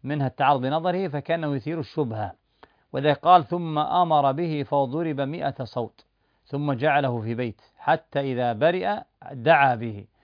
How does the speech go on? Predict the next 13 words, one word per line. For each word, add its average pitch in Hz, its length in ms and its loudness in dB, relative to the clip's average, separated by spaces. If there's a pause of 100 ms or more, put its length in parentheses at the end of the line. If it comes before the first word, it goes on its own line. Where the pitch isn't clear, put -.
(260)
ثم 196 360 2
ضربه 202 540 4
مئة 196 380 -2
صوت 214 300 -4
أخرى"، 208 360 -6 (280)
أي 139 140 -2
ضربه 208 640 4
ثم 190 320 -4
أودعه 175 460 0
في 120 80 -10
السجن 120 400 -8
في 147 140 -12
بيت، 123 280 -10